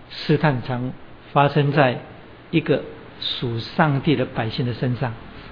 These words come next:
或者我们也可以说是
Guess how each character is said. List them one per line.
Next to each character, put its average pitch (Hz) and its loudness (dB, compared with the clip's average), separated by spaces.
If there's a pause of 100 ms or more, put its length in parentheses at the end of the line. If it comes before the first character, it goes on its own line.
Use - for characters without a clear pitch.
(280)
或 165 12
者 135 4
我 131 -2
们 135 -4
也 131 -2
可 135 0
以 135 4
说 139 4 (640)
是 147 6